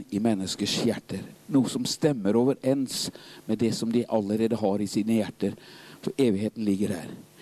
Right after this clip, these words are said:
Derfor så vil jeg gjøre deg til en basun i denne tiden. Jeg vil at du skal åpne røsten din og fortelle mennesker rundt deg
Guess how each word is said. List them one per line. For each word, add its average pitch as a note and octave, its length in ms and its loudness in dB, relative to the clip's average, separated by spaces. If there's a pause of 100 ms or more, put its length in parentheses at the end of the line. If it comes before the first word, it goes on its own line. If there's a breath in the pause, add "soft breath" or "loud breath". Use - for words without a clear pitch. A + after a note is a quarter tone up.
(420 loud breath)
Derfor C3+ 260 2
så D3+ 160 4
vil C#3+ 160 4
jeg D3 140 6
gjøre C#3 240 6
deg A2 140 0
til C3+ 120 0
en C3 80 -4
basun C#3+ 640 4 (100)
i C3 80 4
denne A#2+ 320 4
tiden. G#2+ 380 0 (800 loud breath)
Jeg A#2 140 4
vil C#3+ 140 8
at D3 100 2
du D#3 100 4
skal - 240 0
åpne C#3 600 4
røsten D#3 500 0
din F#3 240 4 (480 loud breath)
og - 140 2
fortelle B2 560 2
mennesker C3+ 580 2
rundt A2 240 -2
deg D#3+ 240 4